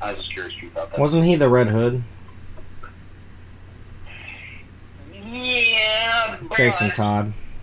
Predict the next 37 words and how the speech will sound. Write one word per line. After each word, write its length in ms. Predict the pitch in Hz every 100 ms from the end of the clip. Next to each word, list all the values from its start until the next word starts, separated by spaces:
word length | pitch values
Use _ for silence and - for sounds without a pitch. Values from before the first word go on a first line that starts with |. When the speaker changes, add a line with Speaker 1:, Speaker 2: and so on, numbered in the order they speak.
| - - - - - - -
Speaker 1:
But 200 | 175 -
Jason 320 | 214 - 170
Todd 340 | 170 190 196 143
was 80 | 147
also 440 | 175 185 170 135
the, 280 | 117 127 - - 123
the, 240 | 123 107 - -
the, 260 | 127 117 120 - - - - - - - - - - - - - - - - - - -
or 200 | 214 208
was 100 | 190
it 60 | -
Tim 260 | 269 277
Drake? 180 | 165 202 202
No, 140 | 196
was 100 | 170
it 80 | 170
Tim 220 | 233 233
Drake? 600 | 190 160 190 262 - - - -
Tim 220 | - 214 180
Drake 400 | 170 175 190 190
was, 400 | 196 196 - -
was 120 | 151 156
Tim 240 | 190 180
Drake 420 | 131 139 151 170 -
the 80 |
Robin 460 | 151 151 151 160 151
that 140 | 131
turned 220 | - 151 151
into 160 | 147
the 80 | 127
Joker? 360 | 131 143 151 156 - -
Speaker 2:
It 40 |
had 200 | 101 104
to 80 | 95
have 100 | 87
been, 160 | 90 90
yeah. 260 | 95 87